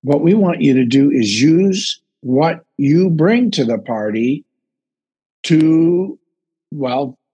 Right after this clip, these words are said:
two things, to serve others and to give glory to the Lord. And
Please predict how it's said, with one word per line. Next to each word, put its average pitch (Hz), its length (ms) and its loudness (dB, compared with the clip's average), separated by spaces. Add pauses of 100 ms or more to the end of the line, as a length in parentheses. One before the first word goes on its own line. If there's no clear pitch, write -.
(120)
two - 320 -2
things, - 540 -10 (440)
to 131 140 -4
serve 151 680 -2 (720)
others 156 640 -8 (100)
and 156 240 -8
to 147 200 -2 (400)
give 147 240 2
glory 123 320 2
to 156 120 -2
the 185 100 0
Lord. - 340 -4 (1200)
And 139 600 2